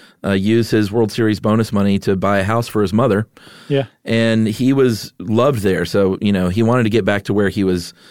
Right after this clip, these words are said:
Speaker 1: um, cherished. And, and he did. When he went back to Puerto Rico, he was a national hero. And the press, like, followed him everywhere he went. And the kids loved him. And he bought a big Cadillac and mentored all the kids. So it's not like he went back like,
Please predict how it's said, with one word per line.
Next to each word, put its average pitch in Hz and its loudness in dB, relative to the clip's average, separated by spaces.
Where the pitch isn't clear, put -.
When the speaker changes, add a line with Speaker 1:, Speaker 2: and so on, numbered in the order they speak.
Speaker 1:
um, 87 -4
cherished. 87 -2
And, 90 -2
and 98 0
he 107 2
did. 107 2
When 95 -2
he 95 0
went 98 -2
back 98 -2
to 107 -4
Puerto 98 -2
Rico, 104 0
he 92 -2
was 95 -2
a 98 -2
national 101 -4
hero. 90 -2
And 90 -2
the 104 -6
press, 107 -2
like, 98 -2
followed 104 2
him 101 2
everywhere 104 0
he 98 -2
went. 95 -2
And 90 -2
the - -6
kids 113 -2
loved 95 0
him. 90 0
And 92 -2
he 92 -2
bought 101 0
a 98 0
big 104 -2
Cadillac 104 -2
and 92 -2
mentored 113 2
all 104 0
the 95 -2
kids. 92 -2
So 110 2
it's 104 0
not 139 0
like 120 -2
he 117 -2
went 104 0
back 98 -2
like, 95 -2